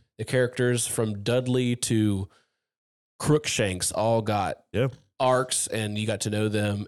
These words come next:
Speaker 1: and that is what made that so magical. So,
Speaker 2: It
Speaker 1: and
Speaker 2: feels real. Like, it feels like, and that's the parts that shine are the parts that the world building is really fleshed out
Speaker 1: Mm-hmm.
Speaker 2: and is great. And it feels like a, like it,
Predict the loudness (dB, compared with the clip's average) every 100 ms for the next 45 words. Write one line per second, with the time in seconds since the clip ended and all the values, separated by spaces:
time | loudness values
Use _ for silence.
0 | -4 -2 -2 -2 0 2 2 2 0 2
1 | 2 2 0 0 -2 -2 -2 -4 -4 -4
2 | -2 -4 -2 0 0 0 0 0 -2 -4
3 | -2 0 0 2 0 0 _ _ _ _
4 | _ _ 0 2 0 -6 _ _ _ -2
5 | 2 0 0 -4 0 2 2 2 2 0
6 | 2 0 -2 -2 2 2 0 _ _ _
7 | _ _ _ -4 0 2 2 2 2 0
8 | -4 -2 -2 0 -2 -2 -4 -4 -6 _
9 | -10 -8 -6 -10 -8 -4 -4 -2 0 0
10 | -4 _ _ _ _ _ _ _ _ -4
11 | -4 -4 -4 -4 -4 -4 -4 -4 -4 -6